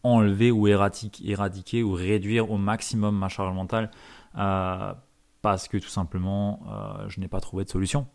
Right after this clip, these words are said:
Et pour autant, tu vois, je suis, euh, préparateur mental, euh, donc c'est un peu un paradoxe, hein, j'ai envie de te dire, mais, euh, mais je pense que ça va parler à beaucoup de personnes.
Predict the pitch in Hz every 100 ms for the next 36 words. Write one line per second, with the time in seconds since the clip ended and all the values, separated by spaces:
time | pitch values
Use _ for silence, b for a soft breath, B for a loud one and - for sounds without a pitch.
0 | _ - 107 101 107 98 95 104 - 95
1 | - 92 90 90 101 - 95 87 104 90
2 | 92 90 90 87 107 110 107 B B B
3 | - 101 95 92 92 92 92 95 - 95
4 | 87 98 92 92 90 98 117 - 101 95
5 | 90 - 98 101 113 - _ - 95 98
6 | 101 98 90 90 90 101 - - - 101
7 | 98 95 98 - 101 - 98 90 87 90
8 | 90 87 87 87 90 - - - -